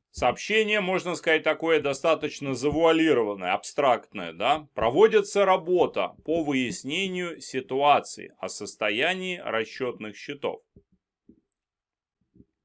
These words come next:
Роман всё-таки хочет уточнить и пишет в десять тридцать шесть:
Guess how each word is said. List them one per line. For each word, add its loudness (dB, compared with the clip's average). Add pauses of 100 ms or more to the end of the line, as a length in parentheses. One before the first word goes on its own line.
(1080)
Роман -2
всё-таки -2
хочет -2
уточнить -6 (260)
и -4
пишет -6 (880)
в -20
десять -2
тридцать -4
шесть: -6